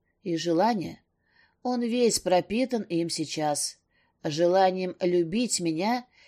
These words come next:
и мое тело, и мою душу. Почему же он не давал мне почувствовать это раньше? Почему заставил усомниться в его любви? «Иришка», шепчет, припадая губами к шее.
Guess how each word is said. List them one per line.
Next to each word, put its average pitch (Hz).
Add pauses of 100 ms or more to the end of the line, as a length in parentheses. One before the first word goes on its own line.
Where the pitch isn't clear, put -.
(160)
и 254
мое 208
тело, 220 (200)
и 311
мою 202
душу. 226 (320)
Почему 254
же 277
он 233
не 226
давал 190
мне 254
почувствовать 226
это 190
раньше? 180 (500)
Почему 190
заставил 196
усомниться 180
в 165
его 165
любви? 202 (680)
«Иришка», 170 (500)
шепчет, 196
припадая 202
губами 170
к 165
шее. 151